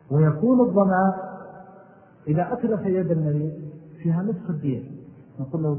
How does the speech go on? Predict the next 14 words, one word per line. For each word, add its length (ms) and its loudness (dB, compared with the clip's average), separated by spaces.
"تدفع 340 -6
نصف 280 -6
الدية". 280 -8
لكن 320 0
لو 120 0
أنه 340 2
دفع 320 2
نصف 260 -2
الدية، 320 -2
هل 120 0
ينتهي 440 4
كل 100 0
شيء؟ 440 -2
لا. 260 -2